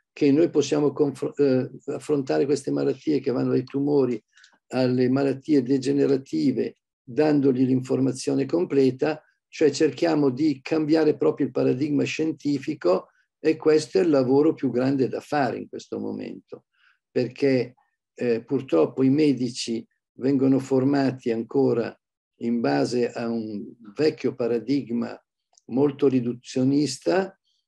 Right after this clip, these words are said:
dove noi andiamo a cercare i singoli recettori, le singole... che va benissimo, voglio dire.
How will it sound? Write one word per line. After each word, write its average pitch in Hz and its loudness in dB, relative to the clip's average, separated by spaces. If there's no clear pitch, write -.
dove 131 2
noi 135 2
andiamo 131 2
a 127 -2
cercare 127 -2
i 117 -16
singoli 120 -2
recettori, 123 -2
le 117 -4
singole... 120 -6
che 214 4
va 226 4
benissimo, 151 2
voglio 117 0
dire. 120 -2